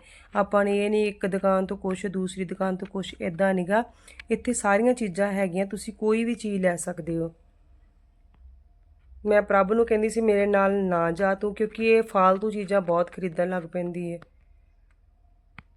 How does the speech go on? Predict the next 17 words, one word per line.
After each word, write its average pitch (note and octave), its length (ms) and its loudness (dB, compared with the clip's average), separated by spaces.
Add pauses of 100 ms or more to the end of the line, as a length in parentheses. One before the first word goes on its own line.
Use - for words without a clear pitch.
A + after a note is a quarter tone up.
(1400)
ਤੁਹਾਨੂੰ G3 240 0
ਦਿਖਾਉਂਦੇ F#3 500 0
ਹਾਂ, G3 100 2
ਇੱਕ G3 200 -6
ਵਾਰੀ F#3+ 120 0
ਚੈੱਕ F#3+ 320 -6
ਕਰੋ F#3+ 220 -2
ਤੁਸੀਂ, F#3+ 400 -8 (720)
ਕਿੰਨਾ G3 360 2
ਇੱਥੇ G3+ 300 -2
ਸਮਾਨ F3+ 460 0
ਪਿਆ F#3+ 380 0
ਆ, - 20 -2
ਕਰੋਕਰੀ F#3 560 -4
ਦਾ, F3+ 240 -4
ਪਲਾਸਟਿਕ F#3 560 -6
ਦਾ। F3+ 340 -4